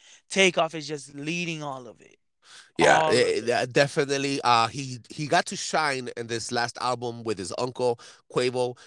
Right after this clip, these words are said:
Speaker 2: I don't know what it is that happened, but that song Messy does depict Quavo speaking about the scandal about Sweetie fucking Offset in the back.
Speaker 1: Well,
Speaker 2: He
Speaker 1: allegedly, allegedly. It still
Speaker 2: Allegedly,
Speaker 1: hasn't been
Speaker 2: alleged-,
Speaker 1: confirmed,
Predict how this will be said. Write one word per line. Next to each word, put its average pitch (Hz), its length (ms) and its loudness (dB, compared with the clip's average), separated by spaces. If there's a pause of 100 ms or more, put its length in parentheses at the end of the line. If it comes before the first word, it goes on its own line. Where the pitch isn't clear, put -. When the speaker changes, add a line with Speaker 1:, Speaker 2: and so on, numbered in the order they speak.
(100)
Speaker 2:
I 123 100 2
don't 147 100 -2
know 165 80 0
what 151 140 2
it 139 80 0
is 156 160 0
that 139 140 0
happened, 139 360 0
but 123 120 -6
that 127 140 -2
song 185 340 0
Messy 143 400 2
does 139 300 2
depict - 640 -6
Quavo 143 400 0
speaking 127 480 -6
about 117 560 2 (340)
the 160 60 -2
scandal 190 520 4
about 107 240 -2
Sweetie 131 320 -6
fucking 123 440 -2
Offset 123 480 0
in 113 100 -8
the 104 80 -8
back. 120 340 0
Speaker 1:
Well, 180 120 -2 (280)
Speaker 2:
He - 160 -4
Speaker 1:
allegedly, - 100 -6
allegedly. 151 520 0
It - 80 -4
still 123 140 0
Speaker 2:
Allegedly, - 20 4
Speaker 1:
hasn't 127 240 2
been 113 120 -8
Speaker 2:
alleged-, - 0 -
Speaker 1:
confirmed, - 420 -18